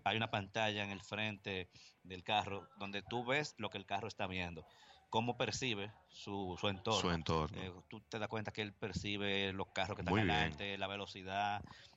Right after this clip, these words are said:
Speaker 1: los, ah, los semáforos, aunque los semáforos, ellos no ven el color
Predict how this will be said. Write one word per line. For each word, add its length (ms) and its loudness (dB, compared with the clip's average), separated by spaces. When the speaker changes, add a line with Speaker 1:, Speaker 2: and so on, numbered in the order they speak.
Speaker 1:
los, 440 -4
ah, 140 -2
los 520 -2
semáforos, 840 0
aunque 160 -4
los 120 -2
semáforos, 500 2
ellos 240 0
no 160 4
ven 220 4
el 100 2
color 400 2